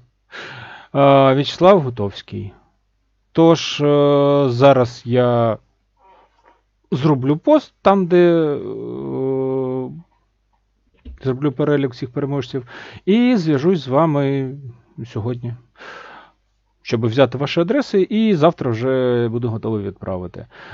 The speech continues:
Тож, е, дуже дякую вам за підтримку зборів, і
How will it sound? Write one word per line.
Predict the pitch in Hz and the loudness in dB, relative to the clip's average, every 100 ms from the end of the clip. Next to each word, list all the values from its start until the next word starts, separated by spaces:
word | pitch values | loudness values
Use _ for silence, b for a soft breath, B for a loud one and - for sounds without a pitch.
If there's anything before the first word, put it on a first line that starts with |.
| B | B
Тож, | - 156 156 - | -2 0 0 -2
е, | 147 143 | 0 2
дуже | 143 139 | 2 0
дякую | 135 139 127 135 | 2 2 2 0
вам | 127 120 | 0 0
за | 117 127 127 127 120 120 | 0 2 2 2 0 -4
підтримку | 120 135 120 120 | -8 -4 -4 -6
зборів, | 110 117 160 160 139 - _ | -6 0 2 4 0 -6 _
і | 143 147 | -2 0